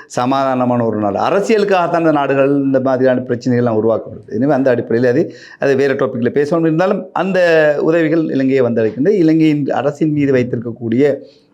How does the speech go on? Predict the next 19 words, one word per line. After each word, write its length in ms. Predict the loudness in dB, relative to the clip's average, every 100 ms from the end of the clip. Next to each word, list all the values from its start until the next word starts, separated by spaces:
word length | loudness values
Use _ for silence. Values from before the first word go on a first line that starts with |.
| -4
நம்பிக்கையின் 520 | -2 0 0 0 -2
அடிப்படையிலே. 500 | -4 -4 -4 -4 -8 -14 -20 -20 -20 _
இதை 300 | -2 2 2 2 0 -4 -10 -20 _
தாண்டி 540 | -4 -2 0 0 2 2 0 -6 -16 -20
குற்றம் 440 | -4 -2 0 2 2
சாட்டக்கூடியவர்களுடைய 1080 | 2 0 -2 -2 0 2 2 2 2 2 2
விடயத்தை 380 | 2 0 2 0
பார்க்கின்ற 480 | 0 -2 -4 -6 -4
போது 320 | -2 0 2 0 -2 -14 -20 _ _ _
இவர்கள் 420 | 0 2 2 2 0
முழுமையாக 680 | 0 0 2 2 0 0
இந்த 160 | 0 0
அரசாங்கம் 600 | 0 -2 -2 -2 -2 -4 -6 -8 -2
ஏற்கனவே 440 | -2 0 -2 0
இருந்த 220 | 0 0 0
அனர்த்த 380 | 0 -4 -2 0 2
இட-, 280 | 2 0 0 0 -2 -4 -6 -8 -12 -18 -16 -14 -16 -12 -6
முகாமைத்துவ 800 | -2 0 0 0 -2 0 0 0
மையம் 440 | 0 0 0 -2